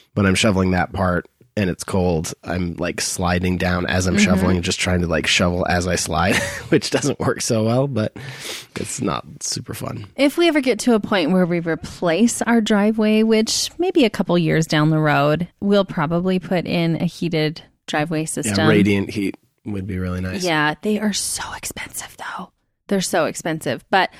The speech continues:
Speaker 2: a lot of our friends have done that this year.
Speaker 1: Yeah.
Speaker 2: Um,
Speaker 1: I think it's really smart.
Speaker 2: It's really smart if you live up here. But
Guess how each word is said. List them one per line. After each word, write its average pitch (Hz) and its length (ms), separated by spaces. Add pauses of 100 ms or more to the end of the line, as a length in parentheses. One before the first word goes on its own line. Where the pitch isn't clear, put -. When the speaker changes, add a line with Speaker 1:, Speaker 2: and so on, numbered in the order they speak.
(160)
Speaker 2:
a 208 60
lot 190 260
of 196 100
our 165 120
friends 147 360
have 127 120
done 123 200
that 98 180
this - 240
year. 76 300
Speaker 1:
Yeah. 90 200 (340)
Speaker 2:
Um, 160 340
Speaker 1:
I 151 40
think 151 120
it's 92 180
really 90 200
smart. - 380 (120)
Speaker 2:
It's 226 240
really 185 220
smart 156 320
if 147 100
you 151 100
live 151 160
up - 140
here. 131 320 (100)
But 170 460